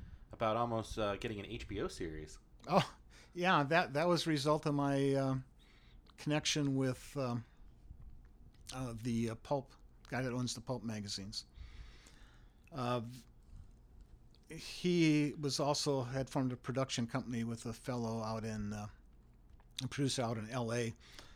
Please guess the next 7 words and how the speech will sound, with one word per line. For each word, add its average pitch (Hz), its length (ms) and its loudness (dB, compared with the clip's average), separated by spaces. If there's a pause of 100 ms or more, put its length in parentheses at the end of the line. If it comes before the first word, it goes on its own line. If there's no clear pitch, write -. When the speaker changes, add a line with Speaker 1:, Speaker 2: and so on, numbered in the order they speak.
Speaker 2:
who 123 200 0
was 107 380 -2
a, 104 420 -4
uh, - 1300 -18
a - 40 -8
producer 113 640 -2
on 107 340 -6